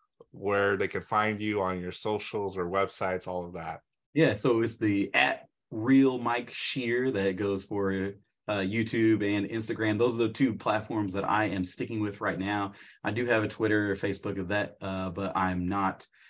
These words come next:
Speaker 2: heavily into them. I'm really leaning in and trying to be incredibly focused on YouTube this year and growing the channel.
Speaker 1: Awesome. Well, that's good. I know, to me, I feel like Facebook is dead and Twitter is dying. So you are in the right realm there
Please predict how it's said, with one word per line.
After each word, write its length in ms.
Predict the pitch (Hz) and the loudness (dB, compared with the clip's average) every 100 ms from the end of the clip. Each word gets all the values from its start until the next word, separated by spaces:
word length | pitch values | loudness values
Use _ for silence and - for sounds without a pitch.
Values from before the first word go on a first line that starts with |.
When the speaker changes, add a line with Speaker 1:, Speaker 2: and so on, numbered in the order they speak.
| _ | _
Speaker 2:
heavily 340 | 139 135 135 123 | -2 2 2 2
into 220 | 110 113 | -2 0
them. 400 | 107 107 101 - - | 2 2 0 -6 -6
I'm 240 | 95 95 | -2 0
really 420 | 101 95 92 90 - | 0 0 -2 -4 -6
leaning 460 | 95 113 117 104 | -2 0 2 2
in 260 | 98 101 95 | 2 0 0
and 100 | 87 | 0
trying 220 | 104 98 | -2 -2
to 80 | 95 | -2
be 240 | 90 95 92 | -2 -2 -2
incredibly 340 | 85 101 95 | -4 -4 -4
focused 480 | 95 107 98 104 - | -4 -4 -2 -4 -4
on 200 | 92 92 | -4 -4
YouTube 380 | 95 98 101 92 | -4 -6 -4 -4
this 200 | 92 - | -4 -4
year 180 | 98 92 | -4 -4
and 80 | 90 | -4
growing 300 | 95 90 87 | -4 -4 -4
the 60 | |
channel. 360 | 82 95 101 95 _ _ _ _ _ _ _ _ - | -6 -8 -8 -12 _ _ _ _ _ _ _ _ -8
Speaker 1:
Awesome. 520 | 101 - 101 87 85 | -6 -6 -8 -8 -8
Well, 100 | 90 | -6
that's 180 | 92 - | -6 -6
good. 240 | - 90 90 | -8 -4 -2
I 120 | 95 | 0
know, 280 | 95 95 - _ _ _ - | 0 -2 -6 _ _ _ -6
to 80 | 117 | -2
me, 440 | 135 131 127 123 | 2 2 0 -2
I 80 | 110 | -6
feel 160 | - 110 | -2 0
like 200 | - - | 0 2
Facebook 420 | 107 - - 98 | 0 0 -8 -6
is 160 | 95 87 | -6 -4
dead 360 | 98 92 90 | -2 -2 -4
and 100 | 90 | -6
Twitter 340 | - 104 98 95 | -4 -2 0 -2
is 100 | 90 | -2
dying. 520 | 98 90 87 90 90 | 0 0 -2 -8 -10
So 180 | - 95 | -8 -8
you 340 | 98 107 110 | -4 -2 -2
are 260 | 101 98 98 | 0 2 0
in 100 | 98 | -2
the 100 | 95 | -2
right 300 | 101 95 - | -2 -2 -4
realm 360 | 95 92 95 92 | -6 -4 -6 -6
there 380 | 90 87 85 | -6 -6 -10